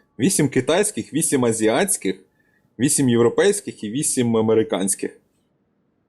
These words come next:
Це щось буде. І знову буде по швейцарській системі, до речі.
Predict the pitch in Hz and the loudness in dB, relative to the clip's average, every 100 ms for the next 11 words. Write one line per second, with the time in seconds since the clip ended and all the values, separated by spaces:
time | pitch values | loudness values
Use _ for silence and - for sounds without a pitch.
0 | _ _ _ _ _ _ _ _ _ _ | _ _ _ _ _ _ _ _ _ _
1 | - 110 117 104 120 107 110 135 127 127 | -4 -2 -2 0 0 2 2 4 4 4
2 | 127 127 113 160 147 131 131 123 120 123 | 4 2 2 2 2 2 0 0 -2 -2
3 | 120 120 - 110 - 107 - 90 92 90 | 0 0 0 -6 -6 -6 -4 -2 -2 0
4 | 87 90 - | 0 -2 -8